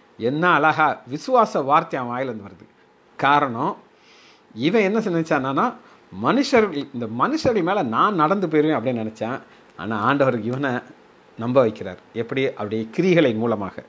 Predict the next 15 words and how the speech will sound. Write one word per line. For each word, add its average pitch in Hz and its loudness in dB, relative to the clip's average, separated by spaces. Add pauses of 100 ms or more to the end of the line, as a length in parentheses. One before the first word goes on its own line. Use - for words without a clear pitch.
(580)
காரணம் 127 2
என்ன? 147 -2 (380)
இவர் 139 -4
ராஜாவா? 196 0 (280)
ராஜா 147 -4
தான். 123 -10 (340)
ஆனா 95 -12
ஆண்டவர் 156 2
யார் 127 2
அப்படின்னு 113 -6
நீங்க 107 -6
கேட்டீங்கன்னா, 113 -6 (3250)
ஏழாவது 123 4
வசனம், - -16
சங்கீதம் 120 -10